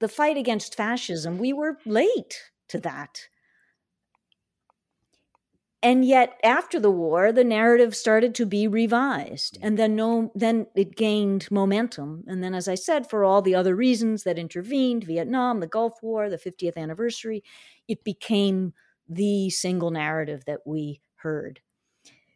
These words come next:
But you only have to go back to nineteen eighty-four in Studs Terkel's collection of interviews called The Good War to hear a wide range of attitudes toward that war,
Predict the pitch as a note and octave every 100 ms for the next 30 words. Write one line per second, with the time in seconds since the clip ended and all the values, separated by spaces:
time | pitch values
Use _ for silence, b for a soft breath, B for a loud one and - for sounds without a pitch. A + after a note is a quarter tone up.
0 | b _ G3+ G3+ A3+ A3+ C4 C#4 B3 -
1 | F#3+ F#3+ E3+ F#3 G3 G3 - - G3 F3
2 | E3 E3 F3 F#3 - F#3 F3 D#3+ D#3+ -
3 | F#3 F3 D#3 D3 - F3 E3 - F3 E3
4 | - - F#3 F#3 E3 D#3 - E3 E3 -
5 | E3+ D#3 D#3+ F3 D#3+ D3+ D3+ D3 - -
6 | _ - E3+ D#3+ D#3 E3 D3+ D#3 F3 D#3
7 | C#3+ - _ _ _ _ _ _ - G#3
8 | - C4 A3+ F3+ D#3+ _ _ - C4+ B3+
9 | F#3+ D#3 F3 F3+ D3 C#3 - - _ _
10 | _ _ _ _ _ _ _ - F3 D3+
11 | F3 E3+ - C3+ B2+ C#3+ - - b b
12 | b b b b b - F#3+ F3 D3+ C#3+
13 | - C#3+ - - C3